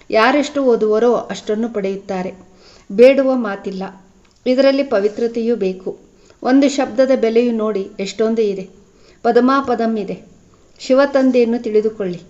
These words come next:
ನೆನಪು ಮಾಡಿ. ಶಿವತಂದೆಯು ಪರಿಚಯವನ್ನು ಕೊಟ್ಟಿದ್ದಾರೆ. ಆತ್ಮವು ಹೇಗೆ ಬಿಂದುವಾಗಿದೆಯೋ ಹಾಗೆಯೇ ನಾನು ಆತ್ಮನು ಬಿಂದುವಾಗಿದ್ದೇನೆ. ಅವರು ಸದಾ ಪವಿತ್ರರಾಗಿದ್ದಾರೆ.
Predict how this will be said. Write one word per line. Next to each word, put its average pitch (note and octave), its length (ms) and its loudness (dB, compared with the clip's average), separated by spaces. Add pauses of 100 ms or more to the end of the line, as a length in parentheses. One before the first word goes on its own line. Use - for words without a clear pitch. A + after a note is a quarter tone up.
(180)
ನೆನಪು A3 400 -2
ಮಾಡಿ. F#3+ 280 -8 (460)
ಶಿವತಂದೆಯು B3+ 880 2
ಪರಿಚಯವನ್ನು A#3+ 720 -2
ಕೊಟ್ಟಿದ್ದಾರೆ. G3+ 720 -6 (320)
ಆತ್ಮವು C4 480 2
ಹೇಗೆ B3 340 0
ಬಿಂದುವಾಗಿದೆಯೋ G#3 840 0 (1080)
ಹಾಗೆಯೇ A#3+ 440 2
ನಾನು A3+ 300 0 (140)
ಆತ್ಮನು A3 480 -2
ಬಿಂದುವಾಗಿದ್ದೇನೆ. G3 960 -4 (500)
ಅವರು C4 220 6
ಸದಾ B3 340 0
ಪವಿತ್ರರಾಗಿದ್ದಾರೆ. G#3 1160 -2